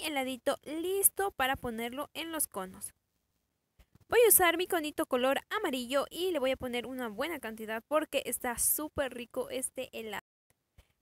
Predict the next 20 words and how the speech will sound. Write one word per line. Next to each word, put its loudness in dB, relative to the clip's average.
Amigos, 4
ustedes 2
tienen -4
que -2
hacerlo -2
de 2
verdad 2
porque 0
sé 0
que -8
les -6
va -2
a -8
encantar -8
muchísimo. -6
Si 2
les -2
gusta -6
la -4
guayaba, -4